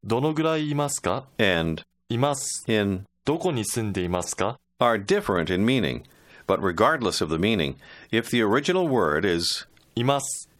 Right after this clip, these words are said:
Speaker 2: you can use
Speaker 1: いらっしゃいます。
Speaker 2: as a polite version. How do you ask politely, "How long are you going to stay?"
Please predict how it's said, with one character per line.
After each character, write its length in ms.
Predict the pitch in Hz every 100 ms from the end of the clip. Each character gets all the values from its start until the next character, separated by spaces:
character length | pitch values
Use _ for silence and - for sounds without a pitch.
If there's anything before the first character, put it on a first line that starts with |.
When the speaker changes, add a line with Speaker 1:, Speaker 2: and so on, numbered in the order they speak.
| _ -
Speaker 2:
you 140 | 123
can 220 | 120 107
use 600 | 113 95 71 85 - - _ -
Speaker 1:
い 80 | 113
ら 120 | 127
っ 20 |
し 180 | 131 - 123
ゃ 60 |
い 80 | 120
ま 120 | 113
す。 220 | - - _ -
Speaker 2:
as 240 | 143 135
a 40 | 135
polite 440 | - 151 143 90
version. 480 | 82 98 92 67 - _ _ _ _ _ - _ - - - -
How 160 | 156 202
do 80 |
you 140 | 180 131
ask 440 | 98 95 - - -
politely, 640 | - 156 165 - 69 - _ _ _ - -
"How 160 | 131 143
long 320 | 131 127 110
are 80 | 101
you 100 | 85
going 240 | 95 92
to 80 | 82
stay?" 500 | - 107 90 65